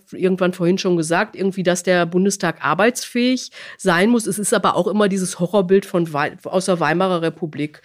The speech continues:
Man hat so viele Parteien im Bundestag, dass überhaupt nichts mehr funktioniert und dass sich die Demokratie da sozusagen selbst total lähmt.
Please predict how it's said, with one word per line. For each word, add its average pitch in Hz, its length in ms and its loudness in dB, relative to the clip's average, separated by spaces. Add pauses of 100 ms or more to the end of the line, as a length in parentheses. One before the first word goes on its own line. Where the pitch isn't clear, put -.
(160)
Man 165 180 2
hat 170 140 0
so 196 140 2
viele 240 220 2
Parteien 175 460 0
im 196 160 0
Bundestag, 196 600 0
dass 180 140 -4
überhaupt 160 400 -2
nichts 214 200 -4
mehr 175 100 2
funktioniert 180 680 -2
und 180 140 -2
dass 180 160 -4
sich 180 120 -10
die 165 100 -12
Demokratie 165 580 -4
da 170 140 -2
sozusagen 156 500 -6 (300)
selbst - 340 -2
total 143 440 -4
lähmt. 131 420 -6